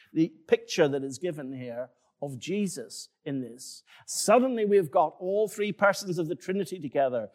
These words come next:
The Father in glorious light. The Son, the image of the slain but risen Lamb. And the Holy Spirit, the light shining in everyone's hearts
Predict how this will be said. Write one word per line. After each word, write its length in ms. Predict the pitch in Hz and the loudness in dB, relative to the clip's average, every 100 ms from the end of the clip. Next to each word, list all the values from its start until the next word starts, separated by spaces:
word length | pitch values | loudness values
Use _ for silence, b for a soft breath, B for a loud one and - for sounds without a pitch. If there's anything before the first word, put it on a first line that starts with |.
| _ | _
The 80 | 143 | -8
Father 540 | - 226 214 185 156 - | 4 4 6 2 0 -2
in 180 | 196 196 | -2 0
glorious 720 | 156 175 220 247 208 185 - | 4 6 6 4 0 -8 -10
light. 580 | 160 143 147 - - - _ _ B B B B | -8 -6 -6 -12 -20 -20 _ _ B B B B
The 120 | 160 | 6
Son, 720 | - - 240 240 196 139 113 - _ _ - | 6 6 6 8 4 2 -2 -10 _ _ 2
the 180 | 180 - | 2 8
image 480 | 226 240 233 196 - | 8 8 6 -4 -6
of 220 | 185 160 135 | -2 -2 -2
the 100 | 143 | -10
slain 640 | - - 196 214 214 202 | -10 -4 -2 -2 -2 -2
but 120 | 143 196 | -2 -6
risen 800 | 180 139 160 302 320 226 151 127 | -8 -6 4 4 4 -2 -2 -6
Lamb. 600 | 127 180 165 131 113 98 _ _ b b | -6 -8 -10 -12 -12 -14 _ _ b b
And 140 | 131 | 4
the 80 | 131 | 6
Holy 220 | 147 175 | 8 6
Spirit, 760 | 165 - - 208 175 139 - - _ _ | 4 0 0 4 4 2 -8 -20 _ _
the 120 | 156 | 2
light 440 | 151 170 214 208 - | 4 2 0 -4 -8
shining 680 | - - 196 180 156 143 143 | -8 -8 -8 -4 -4 -4 -8
in 100 | 160 | -10
everyone's 540 | 180 185 175 165 143 127 | -6 -4 -4 -6 -10 -12
hearts 440 | 143 135 _ - | -14 -16 _ -20